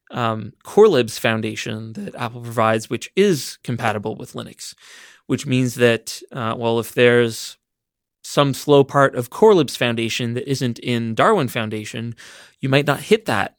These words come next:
when you're running on Mac O S. You might only hit that on Linux. And then finally, one last thing that, uh, that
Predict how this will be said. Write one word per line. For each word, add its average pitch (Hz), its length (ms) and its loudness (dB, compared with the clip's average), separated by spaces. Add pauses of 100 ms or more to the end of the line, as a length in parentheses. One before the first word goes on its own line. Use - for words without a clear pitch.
when 127 180 0
you're 113 140 0
running 110 260 2
on 107 80 -6
Mac 104 220 -4
O 104 40 -14
S. 107 140 -14
You 123 80 -2
might 131 200 0
only 139 240 0
hit 117 180 -8
that 107 180 -2
on 110 140 -8
Linux. - 400 -18 (880)
And 151 80 6
then 156 100 6
finally, 170 420 4
one 131 200 2
last 131 220 2
thing 123 180 -4
that, 120 180 -8 (140)
uh, 156 220 -12 (260)
that 147 380 -4